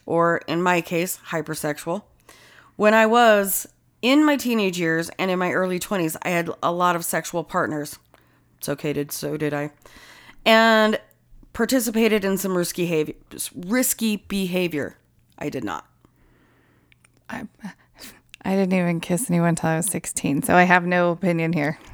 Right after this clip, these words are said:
Speaker 1: I was very, very safe.
Speaker 2: Yeah, I wa-, I,
Speaker 1: I was
Speaker 2: I was
Speaker 1: promiscuous.
Speaker 2: too. I was
Speaker 1: But I was very, no, you weren't. You got pregnant.
Speaker 2: When I was twenty-six.
Speaker 1: Um,
Speaker 2: We're talking about teenage years.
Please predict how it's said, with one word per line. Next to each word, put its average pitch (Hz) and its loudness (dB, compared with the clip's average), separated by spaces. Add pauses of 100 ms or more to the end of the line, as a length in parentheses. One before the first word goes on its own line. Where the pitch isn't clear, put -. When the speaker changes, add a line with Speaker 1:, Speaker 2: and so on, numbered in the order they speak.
Speaker 1:
I 185 2
was 175 0
very, 160 0
very 151 -2
safe. 143 -6 (880)
Speaker 2:
Yeah, - -8
I 165 -4
wa-, 175 -4
I, 165 -2
Speaker 1:
I 185 4
was 233 2 (100)
Speaker 2:
I 214 6
was 233 6
Speaker 1:
promiscuous. 285 4
Speaker 2:
too. 339 6
I 185 8
was 208 4
Speaker 1:
But 180 2
I 180 4
was 170 -2
very, 170 0
no, 254 4
you 440 6
weren't. 381 6
You 339 2
got 392 8
pregnant. 294 6 (540)
Speaker 2:
When 220 0
I 233 6
was 208 4
twenty-six. 226 4 (840)
Speaker 1:
Um, 170 0
Speaker 2:
We're 226 4
talking 220 4
about 214 4
teenage 214 2
years. 165 -2